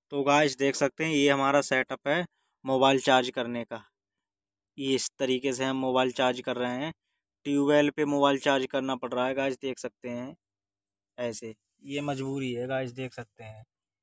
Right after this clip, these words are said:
इस तरीके से मोबाइल चार्ज करना पड़ रहा है। हमारे गाँव में लाइट नहीं आ रही है, करीब बीस दिन हो गए गाइस। मेरा कोई भी ब्लॉग नहीं बन पाया है मोबाइल चार्ज ना होने के कारण।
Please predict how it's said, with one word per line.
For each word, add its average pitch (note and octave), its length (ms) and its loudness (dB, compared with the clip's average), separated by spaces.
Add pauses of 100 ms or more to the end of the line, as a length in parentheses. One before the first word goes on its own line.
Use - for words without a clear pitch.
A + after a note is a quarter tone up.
(220)
इस D#3+ 180 -6
तरीके D#3+ 380 -4
से D#3 120 0
मोबाइल D3 320 0
चार्ज C3+ 260 -2
करना B2+ 260 -4
पड़ B2 200 -8
रहा B2+ 220 0
है। D#3 60 2
हमारे C3 340 -2
गाँव B2+ 200 -4
में D3 160 -6 (480)
लाइट C#3 340 2
नहीं C#3+ 220 -2
आ C3 140 -2
रही C3+ 200 -4
है, D#3 100 -4
करीब C#3+ 260 -4
बीस C3 300 -4
दिन C#3 140 -8
हो A#2 140 -6
गए A2+ 140 -8
गाइस। A#2 440 -14 (520)
मेरा D3+ 240 2
कोई D#3 300 2
भी E3 140 2
ब्लॉग D3 320 4
नहीं C#3+ 140 0
बन C3 140 -4
पाया B2 380 0
है B2 260 -4
मोबाइल C3 340 -2
चार्ज C3+ 400 0
ना C3+ 120 -6
होने B2+ 320 -6
के A#2+ 120 -12
कारण। A2+ 340 -12